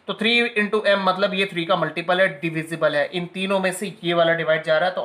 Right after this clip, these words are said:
only this is divisible by three। तो हमने ये जो question हमारा है इसको हमने prove कर लिया, हमें prove करना तीनों में से एक हमेशा ही डिवाइड होगा, तीनों में से सिर्फ एक ही डिवाइड होगा। तो आप conclusion अब लिखोगे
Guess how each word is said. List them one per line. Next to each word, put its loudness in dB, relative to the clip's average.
only -6
this -4
is 0
divisible 0
by 4
three। -12
तो 4
हमने 2
ये 2
जो 2
question 6
हमारा 6
है 4
इसको -2
हमने 2
prove -4
कर 4
लिया, 0
हमें 0
prove -4
करना 0
तीनों -2
में 2
से 2
एक 4
हमेशा 0
ही 0
डिवाइड 2
होगा, 4
तीनों 0
में -2
से -2
सिर्फ -2
एक 4
ही 2
डिवाइड 6
होगा। 4
तो 6
आप 4
conclusion 0
अब -2
लिखोगे 0